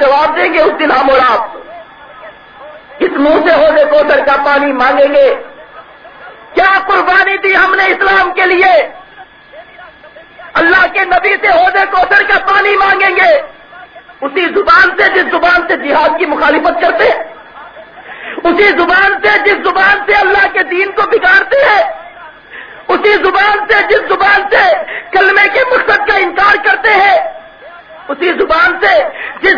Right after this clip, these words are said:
زبان سے کافروں کے گیت گاتے ہیں اور مسلمانوں کے عیب نکالتے ہیں، اسی زبان سے جس زبان سے گانے گاتے رہے، فحاشی اور بے حیائی کی باتیں کرتے رہے۔ میرے مسلمان بھائیوں،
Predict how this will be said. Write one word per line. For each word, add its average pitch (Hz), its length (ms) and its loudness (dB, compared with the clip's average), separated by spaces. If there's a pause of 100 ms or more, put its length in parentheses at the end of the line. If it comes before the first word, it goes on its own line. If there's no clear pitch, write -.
زبان 381 420 0
سے 370 60 2
کافروں 381 540 0
کے 392 60 0
گیت 359 340 -2
گاتے 392 380 0
ہیں 381 140 2
اور 381 100 2
مسلمانوں 381 640 0
کے 381 60 0
عیب 381 260 2
نکالتے 403 460 0
ہیں، 370 240 2 (840)
اسی 262 300 -2
زبان 320 440 0
سے 359 100 0
جس 392 160 0
زبان 311 480 0
سے 294 60 2 (120)
گانے 320 320 2
گاتے 339 300 2
رہے، 427 460 2 (420)
فحاشی 403 460 0
اور 349 120 2
بے 349 180 0
حیائی 349 340 2
کی 349 140 -4
باتیں 370 340 0
کرتے 370 360 0
رہے۔ 381 260 2 (1000)
میرے 320 240 2
مسلمان 311 540 -2
بھائیوں، 302 360 2